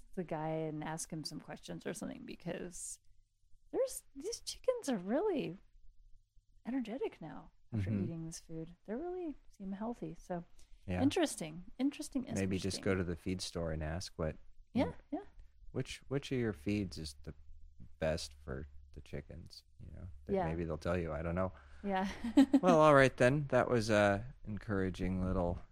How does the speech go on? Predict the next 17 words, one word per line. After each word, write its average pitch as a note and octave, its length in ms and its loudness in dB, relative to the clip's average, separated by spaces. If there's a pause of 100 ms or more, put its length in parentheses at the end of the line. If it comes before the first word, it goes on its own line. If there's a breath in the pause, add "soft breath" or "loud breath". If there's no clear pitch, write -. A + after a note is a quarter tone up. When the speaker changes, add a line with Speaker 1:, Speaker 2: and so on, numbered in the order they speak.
(180)
Speaker 2:
story F#2 720 0
about E2+ 320 0
our E2+ 240 0
own F2 200 2
experience, E2+ 760 -2
and F2 80 0
it - 120 -2
was G2+ 260 4
pretty F#2 300 0
remarkable. F2 720 2
So D#2+ 280 0
I E2 100 2
don't F2 140 0
know, D#2 180 0
maybe D#2 280 -2
they're E2 140 -2
putting, E2 480 -4